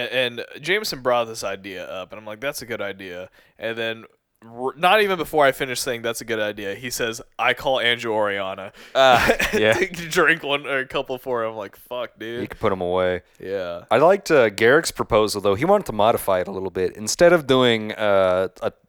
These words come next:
Speaker 2: each of us get a twenty-four pack of Bud Light Lime, he wanted to do each of us get a twelve pack of Four Locos.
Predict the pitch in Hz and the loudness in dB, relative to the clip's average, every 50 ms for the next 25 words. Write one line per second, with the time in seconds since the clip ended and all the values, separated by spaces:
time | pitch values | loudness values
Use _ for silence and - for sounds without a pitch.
0 | _ _ _ _ _ 120 123 - 127 117 - 120 113 117 104 - - 110 101 - | _ _ _ _ _ -20 -12 -10 -8 -8 -6 0 2 2 2 2 0 -2 -2 -2
1 | - 120 117 101 - - 107 104 - 117 104 95 92 - 101 90 87 101 98 101 | -2 -4 -4 -4 0 0 0 0 2 2 2 2 2 0 -2 -2 0 0 0 2
2 | 101 95 95 95 95 98 98 98 95 117 135 147 147 143 - 139 107 117 117 110 | 2 0 0 0 -2 -4 -2 -2 -2 0 2 2 2 2 -2 -4 -4 -4 -6 -4
3 | 113 120 120 - - 110 117 117 113 - - 110 101 - - 107 104 101 - - | -6 -8 -6 -6 -2 0 2 2 2 0 -2 -4 -4 -2 -2 -2 -2 -2 0 0
4 | 113 107 - - 95 - - 101 98 90 85 87 87 87 - 90 80 80 80 85 | 0 2 2 -2 -6 -2 -2 0 0 0 0 0 -2 0 -2 -6 -6 -6 -10 -14
5 | - | -14